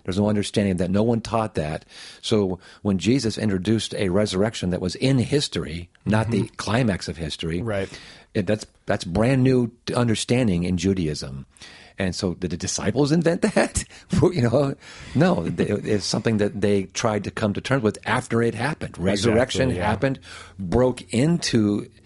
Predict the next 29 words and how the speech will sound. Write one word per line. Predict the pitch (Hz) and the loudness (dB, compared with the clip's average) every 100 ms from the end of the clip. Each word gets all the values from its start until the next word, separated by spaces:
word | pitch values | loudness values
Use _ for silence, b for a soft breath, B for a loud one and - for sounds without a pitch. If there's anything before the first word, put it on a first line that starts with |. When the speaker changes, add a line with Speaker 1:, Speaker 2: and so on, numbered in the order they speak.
| B B - | B B -4
Speaker 1:
history, | 117 107 - 92 113 135 - B B B B B | -2 -2 -2 0 0 -2 -10 B B B B B
and | 113 107 | 0 2
has | 110 104 - | 2 -2 -2
changed | - 147 202 123 80 - - | 0 2 2 2 -2 -8 -12
history, | - 101 - 90 101 120 B B B | -4 -2 -2 0 0 -2 B B B
but | 113 | 0
it's | 117 | 2
not | 131 143 - | 2 0 -2
culminated | - 165 247 208 98 | 0 2 4 2 0
history. | 87 90 - - - | -2 -4 -4 -12 0
We're | 143 | 2
still | 170 190 | 4 2
alive. | 180 175 269 240 | 4 2 2 0
Look | 113 127 | 0 2
around. | 156 202 - 107 | 4 4 2 2
We're | |
here. | 107 175 123 - | 2 2 0 -4
You | 104 | -2
know, | 95 113 | 2 0
Speaker 2:
Yep. | - B | -2 B
Speaker 1:
this | 117 113 | -2 0
isn't | 147 175 | 2 2
the | 113 | 2
end | 104 98 | 0 0
of | 87 | 0
the | 85 | -2
age. | 78 113 - | 0 -2 -2
This | - 101 | -6 0
is, | 120 107 | 0 0